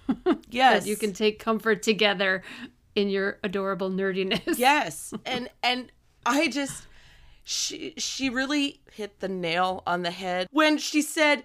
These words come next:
Speaker 2: she thought of Leia, she thought of Luke. She even thought about Han,
Speaker 1: Yeah.
Speaker 2: which I think is amazing because these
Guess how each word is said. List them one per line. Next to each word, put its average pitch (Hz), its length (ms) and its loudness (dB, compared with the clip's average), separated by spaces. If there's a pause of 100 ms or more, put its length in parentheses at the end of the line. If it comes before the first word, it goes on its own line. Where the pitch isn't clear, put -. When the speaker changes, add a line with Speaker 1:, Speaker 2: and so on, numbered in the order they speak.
(140)
Speaker 2:
she - 280 2
thought 277 380 8
of 233 120 0
Leia, 175 300 0
she 226 200 -10
thought 220 320 4
of 196 160 -2
Luke. 151 400 -6 (340)
She - 220 0
even 285 160 0
thought 254 200 4
about 247 240 4
Han, 262 440 8
Speaker 1:
Yeah. 214 80 -2
Speaker 2:
which 208 120 -8
I 262 60 -6
think 262 180 -8
is 233 120 -6
amazing 240 520 -2
because 214 360 -4 (440)
these 339 360 0